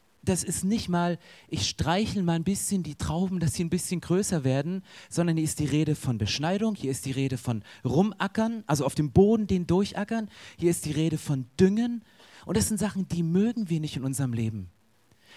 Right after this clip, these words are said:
Weil wer von uns mag Momente, wo etwas rausgeschnitten wird? Und das Krasse hier an dieser Bibelstelle ist,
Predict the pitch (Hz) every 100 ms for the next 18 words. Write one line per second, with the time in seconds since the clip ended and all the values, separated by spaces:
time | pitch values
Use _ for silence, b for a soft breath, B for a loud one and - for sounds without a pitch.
0 | B 160 160 226 240 - 208 175 175 156
1 | 175 196 - 165 160 175 170 135 135 139
2 | 143 - 120 156 196 - 151 - 131 123
3 | 110 101 - - - _ _ _ B B
4 | B B B 147 160 170 233 247 208 220
5 | 190 170 185 208 208 - 175 165 190 -